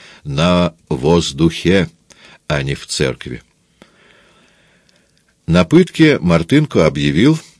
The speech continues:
что всё им сказанное в допросе он слышал в Соловецком монастыре,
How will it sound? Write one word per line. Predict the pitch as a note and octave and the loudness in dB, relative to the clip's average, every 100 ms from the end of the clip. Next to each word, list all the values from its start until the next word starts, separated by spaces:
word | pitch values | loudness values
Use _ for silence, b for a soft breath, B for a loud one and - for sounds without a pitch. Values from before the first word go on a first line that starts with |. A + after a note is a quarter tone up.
| _ _ _ _ b b b | _ _ _ _ b b b
что | - - E2 | -12 -2 -2
всё | - B2 C3 | 0 2 4
им | A2+ | 4
сказанное | - - G#2 E2+ E2 D2 C#2+ | -2 -2 -2 0 0 0 -2
в | B1+ | -2
допросе | C#2+ - D#2 G#2 B2+ - D3+ - _ b b b b | -4 -2 0 2 0 -2 -4 -6 _ b b b b
он | G#2+ D3 | -2 0
слышал | - F#2 C3 - B2+ B2 | 0 0 0 0 0 0
в | - - | -6 -8
Соловецком | - D2+ C#2 D2+ G2+ - - G#2 G#2 - | -2 0 0 0 -2 -4 -6 -6 -6 -6
монастыре, | D#2 E2+ - - F#2 C#2 | -4 -2 -4 -2 -2 -2